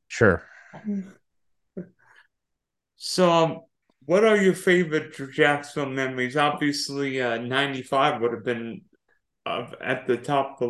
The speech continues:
Speaker 2: list when we got Tony Baselli out of Southern Cal, right?
Speaker 1: Sure. Um, I think one of my favorite ones, being a Gator fan, is when we drafted Fred Taylor.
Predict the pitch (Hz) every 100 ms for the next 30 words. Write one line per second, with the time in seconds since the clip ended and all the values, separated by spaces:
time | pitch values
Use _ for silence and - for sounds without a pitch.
0 | 120 123 - 123 120 127 123 123 143 131
1 | 127 120 - 107 - 135 127 120 113 107
2 | - 139 123 104 98 135 120 101 113 120
3 | 123 _ _ _ - - 123 123 - -
4 | - - 113 113 110 107 107 110 107 -
5 | 135 123 - - - _ _ _ _ _
6 | 127 117 143 127 107 123 147 123 127 113
7 | 110 110 110 101 107 104 92 107 110 -
8 | 117 113 107 107 104 98 107 104 104 -
9 | 110 - 113 123 143